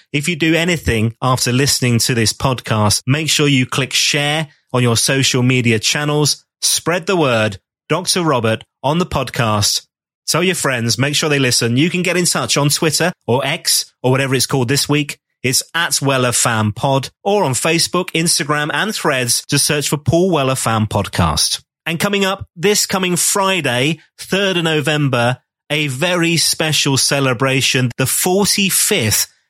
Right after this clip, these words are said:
anniversary of All Mod Cons from the Jam. A little treat for you with an extra episode, okay? So make sure you check out the podcast this coming Friday, third of November, as we celebrate forty-five years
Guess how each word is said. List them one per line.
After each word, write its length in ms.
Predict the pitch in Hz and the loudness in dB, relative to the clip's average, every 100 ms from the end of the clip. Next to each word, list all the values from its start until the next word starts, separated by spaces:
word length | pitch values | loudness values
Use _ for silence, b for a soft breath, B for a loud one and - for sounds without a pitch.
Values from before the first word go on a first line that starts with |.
| _ | _
anniversary 1000 | 151 175 180 160 156 139 - 98 98 98 - | -2 0 0 0 0 0 0 0 0 0 0
of 200 | 120 - | -2 -2
All 260 | 175 160 170 | 0 2 2
Mod 360 | 156 143 131 - | 2 0 -2 -6
Cons 440 | - 139 123 113 | -4 0 2 0
from 160 | - 120 | 2 0
the 100 | 113 | 0
Jam. 520 | - 123 113 110 107 _ - | 0 0 0 0 -2 _ -4
A 140 | 139 | 0
little 320 | 147 165 180 | 0 0 0
treat 320 | - 175 170 | 0 0 0
for 180 | 147 143 | 0 2
you 160 | 139 131 | 2 2
with 140 | 135 | 0
an 80 | 135 | 0
extra 360 | 143 - 139 135 | -2 -2 0 0
episode, 460 | - 120 113 107 | -2 0 2 2
okay? 380 | 104 - 135 135 | 2 0 -2 -2
So 140 | - 131 | 0 0
make 180 | 160 | 0
sure 160 | 165 156 | -2 0
you 140 | 139 | 0
check 280 | 127 156 143 | 0 -2 -4
out 120 | 139 | -4
the 80 | 120 | -6
podcast 540 | - 139 - 123 120 - | -4 -4 -2 0 0 0
this 140 | 170 | -2
coming 220 | 160 139 | 0 -2
Friday, 400 | - 123 117 110 | 0 0 2 0
third 280 | 107 180 190 | 0 -2 0
of 40 | |
November, 460 | 156 127 120 113 107 123 | 0 0 0 0 0 0
as 120 | 123 | 0
we 100 | 147 | 2
celebrate 540 | - 175 165 123 107 | 2 2 2 0 0
forty-five 840 | - 185 196 202 175 185 175 147 135 | 0 2 2 0 0 0 0 -2 0
years 420 | 156 127 101 | 0 0 0